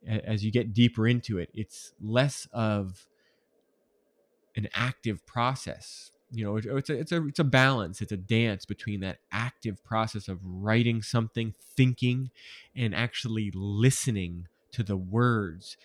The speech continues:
that wanna come through. And you listen to a deeper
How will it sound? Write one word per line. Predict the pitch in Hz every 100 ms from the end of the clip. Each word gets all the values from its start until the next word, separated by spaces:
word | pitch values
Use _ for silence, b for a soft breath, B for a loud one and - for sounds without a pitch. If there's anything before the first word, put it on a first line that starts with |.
| b
that | 104 69
wanna | 92 104 107 113 107
come | - - 104 95
through. | - 110 101 - -
And | 95 87
you | 80
listen | 107 117 131 - 113
to | 113
a | 95
deeper | 90 92 - 131 131 123 113